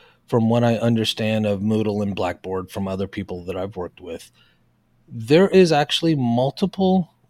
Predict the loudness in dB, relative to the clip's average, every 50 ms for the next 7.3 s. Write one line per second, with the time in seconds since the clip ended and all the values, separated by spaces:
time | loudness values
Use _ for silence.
0 | _ -8 -2 0 2 4 4 2 2 0 -2 -4 -4 -4 -4 -4 -2 -2 -4 -4
1 | -4 -4 -4 -4 -4 -4 -6 -8 -8 -4 -2 0 0 0 -2 -6 -8 -10 -12 -20
2 | -20 -20 -20 -20 _ _ _ _ _ _ _ _ _ _ -2 0 0 0 2 0
3 | 0 0 0 -2 -4 -4 -4 -2 -2 0 2 2 2 2 2 0 0 0 -4 -4
4 | -2 0 0 0 0 -2 -4 -2 0 0 2 4 4 2 2 0 0 -2 -2 -4
5 | -4 -4 -4 -2 0 2 2 0 2 0 -2 -2 0 -2 -4 -4 -6 -14 -20 -20
6 | -14 -8 -2 2 2 2 4 4 2 0 0 0 -2 -4 -2 0 0 0 0 -2
7 | -4 -6 -8 -8 -8